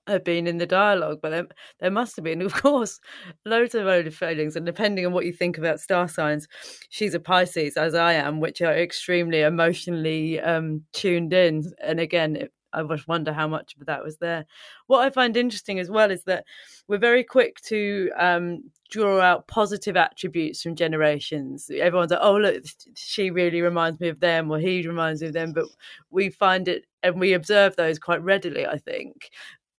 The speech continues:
But yeah, we, we are quick to, um, brush under the carpet the more challenging parts. And you're so right, they will just continue to, to go from generation to generation unless we lean into them a bit, I suppose.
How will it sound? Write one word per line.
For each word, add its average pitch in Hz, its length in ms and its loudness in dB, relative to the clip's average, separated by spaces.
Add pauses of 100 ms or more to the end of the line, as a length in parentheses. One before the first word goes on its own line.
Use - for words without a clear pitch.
But 180 300 2
yeah, 175 200 4
we, 175 320 2
we 180 420 -2 (480)
are 190 100 -4
quick 190 340 -2
to, 175 300 2
um, 165 340 0
brush 185 320 -2
under 170 200 -2
the 156 100 -6
carpet 180 420 2
the 160 80 -4
more 165 180 -4
challenging 165 640 -2
parts. 151 520 -4
And 180 100 -4
you're 170 140 2
so 202 180 0
right, 185 340 0
they 170 100 2
will 175 140 -2
just 165 380 -4
continue 170 680 -6 (600)
to, 170 420 -2 (160)
to 190 100 -8
go 170 240 2
from 165 160 -8
generation 160 600 -4
to 156 140 -10
generation 156 540 -4
unless 147 240 -6
we 165 200 -4
lean 165 340 -2
into 175 300 -4
them 143 140 -4
a 135 100 -6
bit, - 140 -6
I 156 80 -8
suppose. - 500 -14